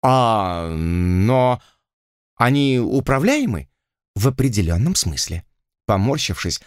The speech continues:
согласился бывший губернатор. «Как я уже говорил, один из них служит Бладу. Его команда целиком состоит из вам». «Вы меня не слушаете».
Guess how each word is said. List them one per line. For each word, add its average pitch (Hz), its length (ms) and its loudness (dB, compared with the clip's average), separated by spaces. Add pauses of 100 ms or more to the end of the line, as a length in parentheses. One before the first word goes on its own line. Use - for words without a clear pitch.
согласился 123 720 0
бывший 101 420 -2
губернатор. 110 580 0 (300)
«Как - 260 -2
я 110 140 2
уже 95 220 0
говорил, 95 420 -2 (300)
один 110 420 0
из 151 140 -2
них 78 220 -4 (100)
служит 127 400 -2
Бладу. 101 460 -4 (500)
Его 117 260 2
команда 131 540 0 (120)
целиком 156 600 0
состоит 156 500 -2 (220)
из 151 200 2
вам». 165 260 -2 (1600)
«Вы 135 200 2
меня 151 220 2
не 175 80 0
слушаете». 78 580 -6